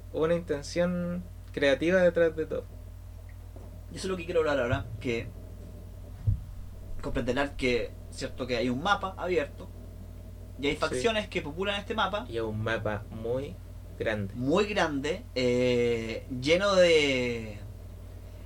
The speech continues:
Speaker 2: escorpiones irradiados, unos guarenes del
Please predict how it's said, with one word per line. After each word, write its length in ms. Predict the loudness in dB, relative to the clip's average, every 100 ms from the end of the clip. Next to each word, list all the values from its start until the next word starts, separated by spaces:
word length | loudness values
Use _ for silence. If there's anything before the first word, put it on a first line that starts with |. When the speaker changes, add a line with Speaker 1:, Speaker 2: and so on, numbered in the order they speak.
| -12 -12 -12 -4
Speaker 2:
escorpiones 640 | -4 0 0 0 -2 0 2
irradiados, 1500 | 4 4 4 6 6 8 8 6 6 4 2 2 0 -2 -2
unos 280 | 0 0 2
guarenes 400 | 0 0 -4 -8 -12 -12 -12 -12 -12 -10 -8
del 160 | -8